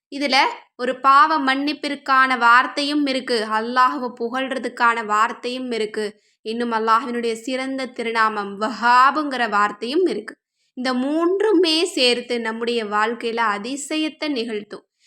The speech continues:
எனவே யாராவது கடன்ல கஷ்டப்படுறீங்க, வாழவே முடியல அப்படின்னு நினைச்சீங்க அப்படின்னா,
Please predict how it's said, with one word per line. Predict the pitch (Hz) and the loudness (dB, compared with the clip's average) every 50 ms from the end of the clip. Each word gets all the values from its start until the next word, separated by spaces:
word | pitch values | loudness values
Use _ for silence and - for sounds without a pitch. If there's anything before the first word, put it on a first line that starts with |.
| _ - | _ -14
எனவே | 202 202 208 196 220 226 220 202 | -10 -8 -6 -4 -4 -4 -4 -2
யாராவது | 208 202 202 208 226 247 254 254 254 254 254 247 214 240 240 240 240 - - | -2 0 2 2 2 4 6 6 6 4 4 2 -2 -2 -2 -4 -6 -6 -6
கடன்ல | 233 208 202 240 262 269 269 269 262 247 | -4 -4 -2 -4 -4 -4 -4 -6 -6 -6
கஷ்டப்படுறீங்க, | 254 240 233 226 - - 262 240 247 240 214 233 233 233 226 226 226 208 | -6 -8 -10 -8 -8 -10 -8 -8 -8 -6 -6 -4 -6 -6 -6 -6 -6 -2
வாழவே | 214 208 214 240 254 262 262 262 285 294 | 0 2 2 2 2 0 0 -2 -2 -2
முடியல | 277 247 240 233 254 254 247 240 233 | -2 -2 -4 -4 -4 -2 -2 -2 -2
அப்படின்னு | 220 226 233 240 254 254 233 | -2 -2 -4 -6 -6 -6 -6
நினைச்சீங்க | 220 226 226 233 - 254 247 233 | -6 -8 -8 -10 -10 -10 -8 -8
அப்படின்னா, | 226 - 208 208 214 214 208 | -8 -6 -6 -4 -2 -2 -4